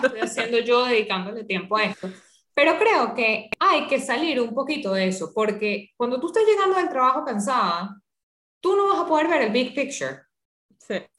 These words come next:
Speaker 1: O sea, ese big picture no va a aparecer en ningún lado. Entonces, por eso yo creo que la constancia es clave.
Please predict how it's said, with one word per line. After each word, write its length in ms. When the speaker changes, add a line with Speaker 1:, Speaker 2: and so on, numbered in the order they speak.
Speaker 1:
O 60
sea, 140
ese 160
big 240
picture 360
no 240
va 100
a 80
aparecer 600
en 140
ningún 400
lado. 240
Entonces, 800
por 100
eso 160
yo 120
creo 280
que 240
la 220
constancia 960
es 240
clave. 560